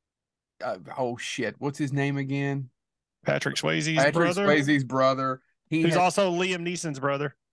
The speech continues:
Speaker 1: who has to go, and he has to go beat him up and kill him. Right?
Speaker 2: Yeah.
Speaker 1: And they're all from Eastern Kentucky.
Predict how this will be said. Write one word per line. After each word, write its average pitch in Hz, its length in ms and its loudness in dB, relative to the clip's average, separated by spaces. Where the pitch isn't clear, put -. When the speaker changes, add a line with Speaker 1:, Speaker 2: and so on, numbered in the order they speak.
Speaker 1:
who 156 200 6
has 170 380 0
to 156 80 -10
go, 143 520 0
and 135 160 0
he 135 80 0
has 147 220 -2
to 156 100 -10
go 139 200 -4
beat 135 220 0
him 127 140 0
up 127 320 6
and 117 180 -4
kill 120 240 2
him. 101 140 -8
Right? 214 300 6
Speaker 2:
Yeah. 180 220 0
Speaker 1:
And 131 140 2
they're 139 140 8
all 139 140 10
from 131 360 0
Eastern 135 360 -4
Kentucky. 113 460 0